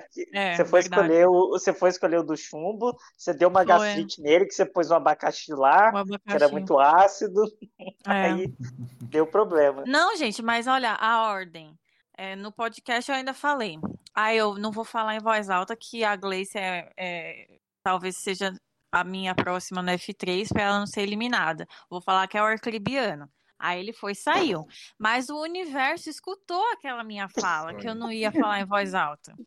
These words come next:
Speaker 2: E ela foi logo em seguida.
Speaker 1: Não é quem vai sair agora,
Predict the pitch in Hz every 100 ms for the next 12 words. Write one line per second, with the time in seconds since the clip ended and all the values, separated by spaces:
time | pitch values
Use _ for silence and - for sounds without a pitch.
0 | 254 240 311 359 233 240 269 277 294 294
1 | 247 262 - 359 370 339 269 294 - -
2 | _ _ _ - 262 170 170 165 214 220
3 | 220 208 190 180 156 160 143 147